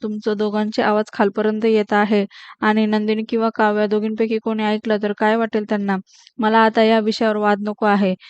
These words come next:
आणि तुम्ही दोघांनी एकमेकांना समजून घ्यायचं, तर तुम्ही कसले भांडता आहे?" असं म्हणून आता विक्रम सुद्धा त्या दोघांना खूप ओरडतो आणि त्यानंतर, "चला,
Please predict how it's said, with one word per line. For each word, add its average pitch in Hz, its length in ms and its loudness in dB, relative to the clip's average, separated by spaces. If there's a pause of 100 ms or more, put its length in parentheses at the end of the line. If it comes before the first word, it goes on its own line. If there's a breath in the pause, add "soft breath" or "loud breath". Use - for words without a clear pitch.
(180 loud breath)
आणि 208 220 -2
तुम्ही 226 200 0
दोघांनी 226 380 0
एकमेकांना 226 480 -2
समजून 226 380 -4
घ्यायचं, 226 340 0
तर 226 140 0
तुम्ही 220 180 -4
कसले 247 300 -2
भांडता 214 360 0
आहे?" 208 200 2 (840)
असं 190 260 0
म्हणून 196 280 0
आता 214 240 2
विक्रम 202 360 0
सुद्धा 214 340 0 (360 loud breath)
त्या 233 120 6
दोघांना 220 440 2
खूप 208 260 0
ओरडतो 202 400 0
आणि 196 280 0
त्यानंतर, 202 500 0 (360 loud breath)
"चला, 226 220 6